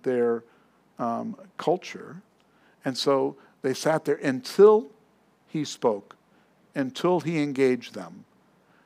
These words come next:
And then they came out with all the stupidity, right?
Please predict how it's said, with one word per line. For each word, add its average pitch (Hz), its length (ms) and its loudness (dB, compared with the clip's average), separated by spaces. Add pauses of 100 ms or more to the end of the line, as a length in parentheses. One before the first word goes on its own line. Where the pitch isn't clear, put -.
(520)
And 123 160 0
then 156 140 4
they 147 100 4
came 131 300 0
out 131 140 6
with 127 160 -2
all 127 120 8
the 113 120 -2
stupidity, 104 720 -4 (1500)
right? 131 260 4